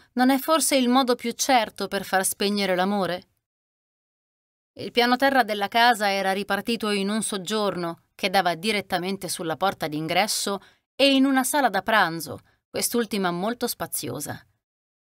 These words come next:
Entrambi gli ambienti ospitavano una stanzetta più piccola. La prima fungeva da salottino privato di Freda e la seconda da sala delle armi, dove andavano a fumare i gentiluomini.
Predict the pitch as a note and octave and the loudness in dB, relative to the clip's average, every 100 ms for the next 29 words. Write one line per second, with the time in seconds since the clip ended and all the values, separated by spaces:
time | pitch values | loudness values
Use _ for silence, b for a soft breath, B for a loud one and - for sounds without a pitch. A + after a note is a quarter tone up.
0 | _ B3 B3+ C#4+ C#4+ C4 A3+ G#3+ G#3+ A3 | _ -2 2 4 4 4 2 0 2 2
1 | A3+ G3 F#3+ - G#3+ A#3 G#3 F#3+ F3+ F#3 | 0 -2 -4 -4 -2 0 2 0 -2 -2
2 | F3+ - G3+ G3 A3+ G#3 - F3+ - D#3+ | -4 -4 -4 -2 -2 -4 -6 -10 -10 -10
3 | - E3+ D#3 E3+ _ _ _ G3+ G#3+ B3 | -8 -8 -8 -10 _ _ _ -6 0 2
4 | C4 C#4 - _ - D4 C4+ C#4+ C4+ A3+ | 4 2 -4 _ -2 2 4 4 4 2
5 | - A#3+ A3 - B3+ A3+ G3 F#3+ G#3 G#3 | 0 -2 -4 -2 0 0 0 2 2 2
6 | D#3+ D3 F3 D3+ D3 - - b b - | -4 -4 -4 -4 -6 -8 -12 b b 0
7 | C4 B3 - C4 C#4 D4 C4 G#3+ - C4 | 2 2 0 0 2 2 2 0 0 2
8 | A#3+ G3+ G#3 G#3+ A3 E3 E3+ E3+ F3+ b | 2 0 -2 2 2 2 -2 -8 -10 b
9 | - C4 B3 A#3 A#3+ A#3+ G#3+ F#3+ - G3+ | 0 2 2 2 4 4 4 0 -4 -2
10 | G3 F#3 E3 E3 F3+ F3 D#3+ D3 C#3+ D3+ | 0 0 -2 -2 -4 -4 -4 -4 -4 -4
11 | D#3 E3 | -8 -12